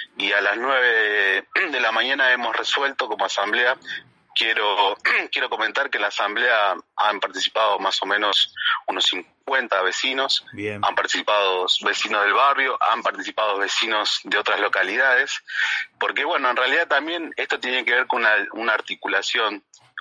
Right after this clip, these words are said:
Speaker 1: cultural, social, del arte, de la cultura, eh, <clears throat> estas comunidades que se mueven a partir de, bueno, de este enfoque de, de, bueno, de llevar adelante, ¿no? los proyectos colectivos. Y bueno, gracias a eso muchos amigos, amigas también se acercaron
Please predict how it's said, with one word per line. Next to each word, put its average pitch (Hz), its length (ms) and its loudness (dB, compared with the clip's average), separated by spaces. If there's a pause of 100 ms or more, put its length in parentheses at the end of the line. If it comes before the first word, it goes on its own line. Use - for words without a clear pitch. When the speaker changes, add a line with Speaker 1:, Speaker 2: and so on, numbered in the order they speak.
Speaker 1:
cultural, 113 800 2
social, 117 720 0 (320)
del 101 200 0
arte, 120 380 2
de 90 60 0
la 92 120 0
cultura, 101 800 -4 (380)
eh, 90 340 0 (160)
<clears throat> 156 400 -4
estas 107 240 -4
comunidades 117 540 0
que - 120 -4
se 110 120 0
mueven 113 360 2
a 95 100 0
partir - 560 -4
de, 113 60 0
bueno, 110 340 -2 (380)
de 98 220 -2
este 110 200 0
enfoque 117 440 0
de, 95 440 2
de, 110 160 -2
bueno, 156 380 -4
de 90 360 -2
llevar 110 280 2
adelante, 110 480 2
¿no? 107 140 -2
los 104 120 -4
proyectos 101 460 -2
colectivos. 120 580 -4 (500)
Y 107 100 -2
bueno, 113 260 0
gracias 117 400 0
a 123 100 4
eso 131 200 0
muchos 127 380 -2
amigos, 123 420 -2
amigas 120 340 0
también 107 260 0
se - 100 -4
acercaron 110 600 0